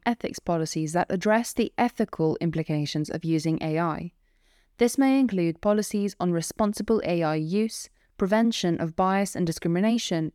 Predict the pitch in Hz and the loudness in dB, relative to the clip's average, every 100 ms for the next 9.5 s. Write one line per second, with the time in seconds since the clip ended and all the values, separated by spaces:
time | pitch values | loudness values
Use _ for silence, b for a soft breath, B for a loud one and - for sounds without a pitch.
0 | - 233 254 254 226 170 175 - 165 170 | -2 2 2 0 -2 -2 -2 -4 -4 -4
1 | - 160 151 156 - 151 151 170 160 - | -2 -2 -2 -4 -4 -6 -4 -2 -2 -6
2 | - - _ _ _ _ _ - 254 247 | -16 -20 _ _ _ _ _ 0 2 4
3 | 226 208 165 160 165 b b 262 269 294 | 2 2 2 0 -4 b b 2 4 4
4 | 262 196 190 180 170 190 220 254 247 - | 4 2 0 0 0 0 0 0 0 0
5 | 185 170 180 226 240 208 196 196 - 190 | 0 2 4 2 2 0 0 -2 -2 -2
6 | 170 160 160 156 - - 185 262 - 294 | 0 0 0 -2 -4 -6 -2 -2 -2 -4
7 | - 196 185 165 165 160 - 214 202 196 | 0 0 2 2 0 0 0 2 2 -2
8 | - 170 160 170 165 - 180 160 156 - | 0 0 0 0 0 -2 0 0 0 -2
9 | 165 180 156 - - | 0 0 0 -4 -14